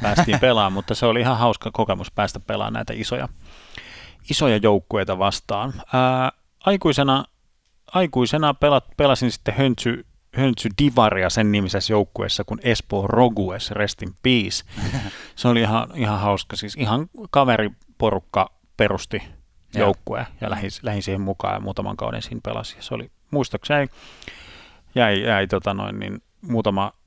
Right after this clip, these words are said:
Speaker 2: Teillä oli hienot pelipaidat.
Speaker 1: Meillä oli hienot pelipaidat ja meininki oli ihan jees ja sillä lailla pelipaidat on yhä edelleen, edelleen kyllä olemassa.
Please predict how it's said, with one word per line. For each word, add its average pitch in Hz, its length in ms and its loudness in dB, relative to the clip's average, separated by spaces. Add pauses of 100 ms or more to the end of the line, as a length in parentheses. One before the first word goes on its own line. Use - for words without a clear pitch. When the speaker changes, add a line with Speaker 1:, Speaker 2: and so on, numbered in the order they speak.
Speaker 2:
Teillä 135 140 2
oli 113 80 4
hienot 113 220 4
pelipaidat. 98 360 0
Speaker 1:
Meillä 165 160 6
oli 143 40 4
hienot 135 240 2
pelipaidat 98 520 2
ja 98 80 0
meininki 98 460 -2
oli 92 140 -6
ihan 92 200 -10
jees 98 280 -10
ja - 120 -12 (460)
sillä 95 200 -10
lailla 98 160 -8
pelipaidat 113 440 -2
on 95 100 0
yhä 95 120 -2
edelleen, 92 340 -6 (160)
edelleen 98 360 -10
kyllä 104 180 -10
olemassa. 104 420 -12